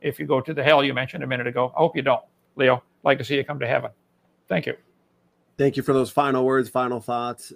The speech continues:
Speaker 2: uh, Kent, and thanks for agreeing to this debate. Uh, Leo, before I hand it over to you, though, before I forget,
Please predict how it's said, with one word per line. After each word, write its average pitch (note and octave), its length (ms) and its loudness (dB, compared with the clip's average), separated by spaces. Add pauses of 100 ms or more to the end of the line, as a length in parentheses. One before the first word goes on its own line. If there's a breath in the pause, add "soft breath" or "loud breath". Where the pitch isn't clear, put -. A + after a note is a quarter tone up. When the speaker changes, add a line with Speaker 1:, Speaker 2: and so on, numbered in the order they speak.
Speaker 2:
uh, G#2+ 380 -6
Kent, C#3+ 280 -4
and A#2+ 160 -6
thanks A#2+ 240 -6
for A2+ 140 -4
agreeing A2+ 380 -4
to A2+ 100 -14
this A2 160 -8
debate. C3 300 -2 (200 loud breath)
Uh, D3 80 2
Leo, F3+ 240 10
before F3 240 4
I F3 40 6
hand F3 180 2
it D#3 80 2
over D#3 180 6
to D#3 140 -2
you, D3+ 60 2
though, D3+ 160 6
before D3 260 0
I C#3+ 60 2
forget, C#3+ 440 -2